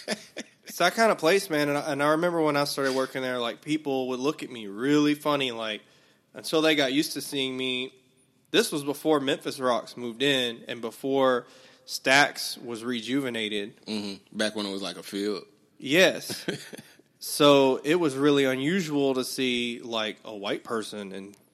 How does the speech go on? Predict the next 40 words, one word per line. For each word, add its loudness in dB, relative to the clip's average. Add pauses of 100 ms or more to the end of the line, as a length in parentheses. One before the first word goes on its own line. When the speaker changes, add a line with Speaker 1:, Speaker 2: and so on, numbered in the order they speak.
(160)
Speaker 1:
South -8
Memphis. -16
Speaker 2:
Yeah, 2
and 2
it's 4
just 0
like, 0
if -4
they 4
were 2
looking 0
at -4
you, -4
it's -6
just -12
until -2
you -4
became -6
familiar. -4
You -2
know 0
what 0
I 0
mean? -2
'Cause -2
it's -6
just -6
like, -4
uh, -8 (520)
I 0
don't 4
know, 2
for -4
Memphis, -2
it -4
was -6
like, -6 (680)
you -6
know, -6
Project, -2